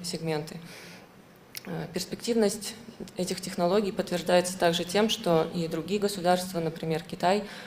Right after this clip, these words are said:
активно развивают технологии, э, квантового распределения ключа в космосе.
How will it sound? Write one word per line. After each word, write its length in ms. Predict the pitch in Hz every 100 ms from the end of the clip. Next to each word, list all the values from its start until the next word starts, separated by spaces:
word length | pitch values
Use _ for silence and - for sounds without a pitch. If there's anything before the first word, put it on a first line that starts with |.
| -
активно 420 | - - 202 196
развивают 580 | 185 180 165 175 175 180 - -
технологии, 760 | - 175 170 185 175 165 160 - - - -
э, 260 | 165 151 156 - -
квантового 440 | - 170 170 165 160
распределения 580 | 165 - 165 160 160 156
ключа 320 | - 156 170
в 60 | 170
космосе. 500 | 151 - 165 -